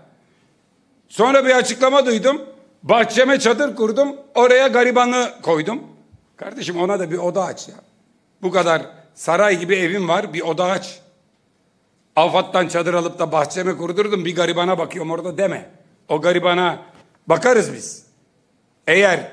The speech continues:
bir garibanı alıp getiriyorsan bir tane, iki tane de odayı ona aç. Tabii ittifak ortağımız Devlet Bey'in "Koca konağa dururken bana mı düştü?" diyorsa bilmem.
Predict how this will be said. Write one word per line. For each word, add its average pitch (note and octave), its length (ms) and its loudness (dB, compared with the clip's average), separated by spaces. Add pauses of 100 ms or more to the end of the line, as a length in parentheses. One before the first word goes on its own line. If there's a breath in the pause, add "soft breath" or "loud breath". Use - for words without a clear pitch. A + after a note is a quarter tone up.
(120)
bir A3+ 160 -2
garibanı G3 420 4
alıp F#3 360 0
getiriyorsan G#3 720 -2
bir F#3+ 140 -6
tane, F3 220 0
iki F3 220 -2
tane E3 280 -8
de E3 40 -8
odayı D#3+ 360 -2
ona A3 220 2
aç. A2+ 320 -10 (1000)
Tabii D#3+ 360 -6 (520)
ittifak D#3 500 -2
ortağımız D3+ 720 -2 (880)
Devlet D#3 380 -4
Bey'in D3 480 -8 (540)
"Koca D3+ 320 -2
konağa D#3+ 420 0
dururken D3+ 500 -8
bana D#3+ 200 -4
mı F3 120 -6
düştü?" C3+ 320 -16
diyorsa C#3 300 -16
bilmem. D#3 360 -12